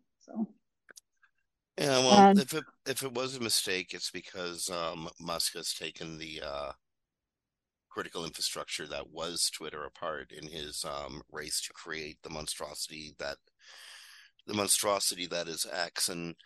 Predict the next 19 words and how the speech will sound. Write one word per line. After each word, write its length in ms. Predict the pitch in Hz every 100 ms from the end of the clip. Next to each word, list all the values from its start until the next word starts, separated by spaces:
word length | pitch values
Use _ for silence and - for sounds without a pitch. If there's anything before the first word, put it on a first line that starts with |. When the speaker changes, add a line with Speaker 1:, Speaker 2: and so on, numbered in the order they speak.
| - - _ _ -
Speaker 2:
all 180 | 113
I 120 | 110 107
can, 320 | 104 92 92
I, 80 | 110
you 100 | 120
know 100 | 110
what? 220 | 90 104 -
I'm 100 | 107
gonna 120 | 107
quote, 320 | 104 - 95 -
I'm 120 | 101
gonna 160 | 104 98
quote, 400 | - 104 85 90
uh, 160 | 85 85
Joe 220 | - 90
Strummer 540 | 82 - - 80 82 71
from 220 | 80 76
The 100 | 73
Clash. 760 | - 85 85 58 - - -